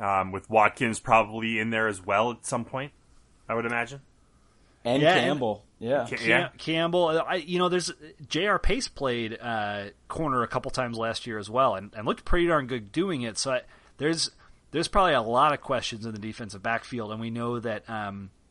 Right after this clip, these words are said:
Speaker 3: uh, Matt McPherson moved from running backs coach to coach the defensive backfield with the retirement of Jerry Brown. It'll be really interesting to see, uh, if, if any of those players kinda shift around. Everybody on the roster is just listed as D B except for Hardage.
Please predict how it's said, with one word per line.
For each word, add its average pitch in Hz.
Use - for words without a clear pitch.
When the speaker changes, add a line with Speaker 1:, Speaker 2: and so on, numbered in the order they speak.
Speaker 3:
uh, 110
Matt 123
McPherson 139
moved 131
from 123
running 123
backs 113
coach -
to 156
coach -
the 120
defensive 113
backfield 110
with 120
the 104
retirement 117
of 101
Jerry 110
Brown. 113
It'll 104
be 107
really 131
interesting 117
to 104
see, 110
uh, 104
if, 151
if 165
any 143
of 123
those 120
players 120
kinda 110
shift -
around. 117
Everybody 139
on 131
the 117
roster 110
is 98
just -
listed 107
as 98
D 110
B 113
except 110
for 98
Hardage. 127